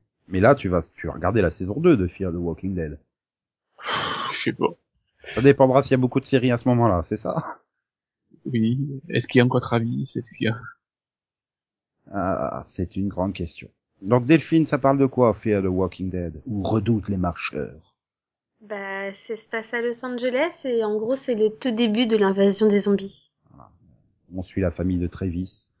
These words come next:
Speaker 1: très recomposée, et une famille, euh, mexicaine, je crois.
Speaker 3: Oui.
Speaker 1: Oui, ils sont bien mexicains, hein, je sais pas.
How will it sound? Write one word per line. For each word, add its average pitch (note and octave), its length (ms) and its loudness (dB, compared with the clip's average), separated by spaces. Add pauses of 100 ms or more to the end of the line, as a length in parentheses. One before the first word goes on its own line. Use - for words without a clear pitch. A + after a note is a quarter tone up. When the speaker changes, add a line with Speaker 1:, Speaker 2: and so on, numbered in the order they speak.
Speaker 1:
très - 180 0
recomposée, F#2 680 -2 (680)
et A2 220 4
une G2 100 2
famille, F#2 380 -2
euh, D2+ 260 -8 (480)
mexicaine, G2+ 480 -6
je - 60 -20
crois. A2+ 200 -8 (800)
Speaker 3:
Oui. G3+ 260 -6
Speaker 1:
Oui, C#3 60 -2
ils D3+ 40 -6
sont - 120 -10
bien E2 140 -4
mexicains, F2+ 380 -4
hein, A#2+ 180 -6
je - 160 -20
sais E2+ 80 -14
pas. - 40 -10